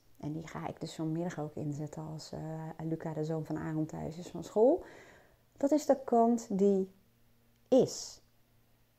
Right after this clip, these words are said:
Die gebruikt zijn zintuigen, die is in het hier en nu, die connect ook met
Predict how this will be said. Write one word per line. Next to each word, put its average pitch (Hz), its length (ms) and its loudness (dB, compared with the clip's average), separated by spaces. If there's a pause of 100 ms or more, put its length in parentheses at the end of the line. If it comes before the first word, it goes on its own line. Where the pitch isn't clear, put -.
(140)
Die 190 320 0
gebruikt 170 520 -4
zijn 156 300 -4 (100)
zintuigen, 170 760 0 (100)
die 202 240 0
is 190 140 0
in 180 100 2
het 156 120 -2
hier 170 260 2
en 170 120 -6
nu, 156 220 0
die 196 260 -6
connect 180 680 0
ook 160 220 2
met 156 360 -2